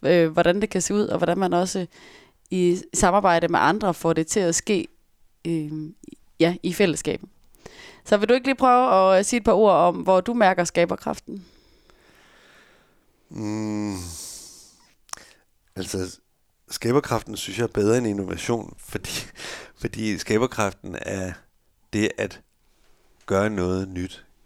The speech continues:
Speaker 2: gøre noget, som ikke er der i forvejen. Og, øh, hvor innovation ofte er lidt mere teknisk, øh, så synes jeg, at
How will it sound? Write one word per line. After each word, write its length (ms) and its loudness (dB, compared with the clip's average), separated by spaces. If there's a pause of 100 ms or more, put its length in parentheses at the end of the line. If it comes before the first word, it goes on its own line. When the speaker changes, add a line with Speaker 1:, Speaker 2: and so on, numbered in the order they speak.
Speaker 2:
gøre 220 0
noget, 500 -4
som 420 -10 (640)
ikke 200 -2
er 60 0
der 80 -2
i 80 -2
forvejen. 580 -10 (640)
Og, 580 -2 (720)
øh, 200 -10 (640)
hvor 320 -8
innovation 680 -4
ofte 300 -4
er 40 -4
lidt 220 -10
mere 180 -6
teknisk, 640 -12 (600)
øh, 460 -6 (840)
så 220 -14
synes 260 -8
jeg, 100 -2
at 140 -6